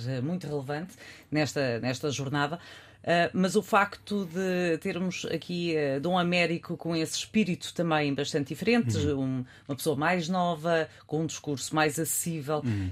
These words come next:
Speaker 1: também vai ser relevante para as outras religiões, eh,
Speaker 2: Claramente
Speaker 1: no,
Speaker 2: que sim.
Speaker 1: no aspecto
Speaker 2: Eu,
Speaker 1: de
Speaker 2: eu,
Speaker 1: haver
Speaker 2: eu,
Speaker 1: um, um diálogo maior
Speaker 2: eu diria que
Speaker 1: interreligioso?
Speaker 2: sim, e até queria que,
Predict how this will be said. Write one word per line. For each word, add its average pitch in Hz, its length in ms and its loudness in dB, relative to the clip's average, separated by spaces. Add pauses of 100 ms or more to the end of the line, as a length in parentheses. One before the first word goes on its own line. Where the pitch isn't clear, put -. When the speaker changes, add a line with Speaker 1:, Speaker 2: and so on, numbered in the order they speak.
Speaker 1:
também 175 460 4
vai 160 320 2
ser 165 320 -2
relevante 185 420 0
para 226 100 2
as 190 80 -2
outras 202 300 -4
religiões, 185 540 0
eh, - 20 4
Speaker 2:
Claramente - 400 6
Speaker 1:
no, - 140 0
Speaker 2:
que 160 80 0
sim. - 80 0
Speaker 1:
no 165 120 0
aspecto 175 440 0
Speaker 2:
Eu, 165 100 -2
Speaker 1:
de 143 60 0
Speaker 2:
eu, 170 140 6
Speaker 1:
haver 160 240 4
Speaker 2:
eu, 165 100 4
Speaker 1:
um, 165 460 0
um - 20 0
diálogo 165 420 4
maior 175 400 2
Speaker 2:
eu 208 60 0
diria 190 120 2
que 175 60 4 (420)
Speaker 1:
interreligioso? 180 140 2
Speaker 2:
sim, 131 300 2
e 113 120 -2
até 113 280 0
queria 113 440 -2
que, 117 260 -2